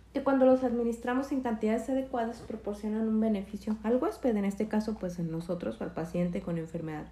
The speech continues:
renal crónica. Una revisión muy reciente evaluó estos e-, efectos benéficos en general, pero especialmente en la enfermedad renal crónica, y se asoció a la disminución de toxinas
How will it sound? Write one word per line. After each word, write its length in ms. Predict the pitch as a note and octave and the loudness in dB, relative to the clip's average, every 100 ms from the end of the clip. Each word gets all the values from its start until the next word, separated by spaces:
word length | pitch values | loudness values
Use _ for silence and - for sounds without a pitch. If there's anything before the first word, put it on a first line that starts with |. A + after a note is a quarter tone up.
| - - - - | -18 -20 -20 -10
renal 440 | G3 G#3+ G3 F3 F3 | 2 4 4 0 0
crónica. 460 | F3 D#3 D3 - - - - - - | 0 0 -2 -10 -12 -20 -20 -10 2
Una 180 | D4 | 4
revisión 420 | D#4 D4 C4 C#4 C4+ | 6 4 4 4 4
muy 140 | C#4 | 4
reciente 760 | B3+ B3+ - B3 A#3+ A#3+ C#4 C#4 | 6 4 4 4 6 2 0 2
evaluó 340 | A3+ G#3 G#3 | 2 2 2
estos 320 | A3 A#3 A#3 | 0 -2 -4
e-, 80 | A3+ - - | -6 -6 -2
efectos 560 | G3+ G#3 F#3+ A3 A3+ | -2 -2 -2 0 2
benéficos 680 | G#3+ G3+ G3 G3 G#3+ A3+ B3+ - - - - - | 2 2 0 -4 -4 -4 -4 -8 -20 -20 -10 0
en 120 | A#3 | 2
general, 480 | C4 B3+ B3+ C#4 C#4+ | 6 8 10 8 4
pero 120 | B3+ | 2
especialmente 600 | A#3 A#3 A3+ A3+ A#3 A3 | 4 0 2 2 0 0
en 80 | A#3+ | 0
la 60 | A3+ | 2
enfermedad 420 | G#3 G3+ F#3+ F#3 F3+ | 0 0 -2 -2 -2
renal 380 | G3+ G3 G3 G3 | -2 0 0 0
crónica, 580 | B3+ C4 B3+ A3 F#3+ F#3 - - - - - - - | 4 6 6 4 -4 -6 -14 -20 -20 -20 -20 -20 -6
y 100 | A3+ | -2
se 120 | A3 A3+ | 4 4
asoció 500 | G#3 G#3 G#3 A#3+ B3 | 4 0 4 6 6
a 80 | |
la 100 | C#4 | 6
disminución 540 | C4 A3 G#3 F#3+ F3+ F#3+ | 4 4 0 -2 -2 -4
de 80 | G#3+ | -2
toxinas 560 | G3 F3+ F3+ E3+ F3 | -4 -6 -2 -2 -4